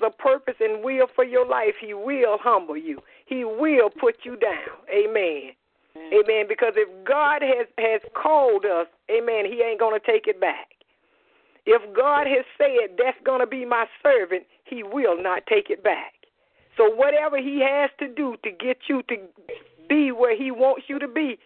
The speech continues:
Speaker 1: he's gonna do just that. So it behooves you to just humble yourself to the word of God.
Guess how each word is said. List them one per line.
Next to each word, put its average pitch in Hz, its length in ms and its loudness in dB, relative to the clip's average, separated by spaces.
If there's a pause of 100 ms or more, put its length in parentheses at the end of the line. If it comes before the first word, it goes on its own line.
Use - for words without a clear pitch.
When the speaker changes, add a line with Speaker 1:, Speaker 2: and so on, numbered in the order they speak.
(160)
Speaker 1:
he's 302 220 0
gonna 220 240 2
do 208 280 -8
just 202 280 -2 (100)
that. 214 320 -2 (480)
So 254 180 6
it 214 120 -2
behooves 247 720 -2
you 240 280 -6 (220)
to 214 100 -8
just 233 240 0
humble 269 340 0
yourself 214 640 0
to 214 120 0
the 190 100 0
word 202 300 0
of 196 120 -6
God. 220 240 0